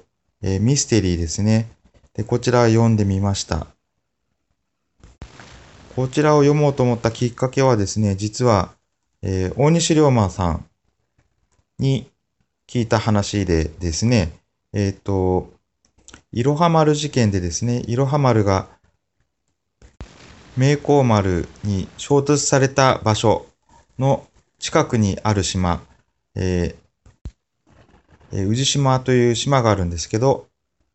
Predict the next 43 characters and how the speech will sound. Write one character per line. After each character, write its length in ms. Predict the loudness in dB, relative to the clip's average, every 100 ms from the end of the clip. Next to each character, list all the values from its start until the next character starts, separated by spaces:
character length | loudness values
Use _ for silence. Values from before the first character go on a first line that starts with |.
| _ _ _ _ _ _ _ _ -20 _ _ _
こ 140 | -6 -4
の 120 | -2
島 400 | -2 0 0 2
が 120 | 0
で 100 | 0
す 120 | -2
ね、 260 | -2 -2 -4 _
え 120 | -4 -4
ー 40 |
と、 200 | -4 -8
そ 120 | -4
の 160 | -4 -2
獄 280 | -2 0 2
門 240 | 2 2
島、 480 | 0 2 4 2 -4 _ _ _ _ _ _ _ _ _ _ _ _
こ 180 | -2 2
の 240 | 2 0
小 240 | 0 0
説 260 | 0 -2 -2
の 140 | -2
中 240 | 0 0 0
に 60 |
出 80 | 0
て 100 | -4
く 100 | -4
る 100 | -2
獄 240 | 0 0 0
門 260 | 0 0
島 300 | -2 -2 0
の 260 | 0 0 -2 -8 _ _ _ _
舞 120 | -4 2
台 160 | 2
に 120 | 2
な 140 | 0 -2
っ 40 |
た 80 | -2
場 140 | -2
所 260 | -2 -4 -4 -10 -10
な 120 | -4
ん 60 | -4
で 80 | -4
す 160 | -8
よ。 140 | -10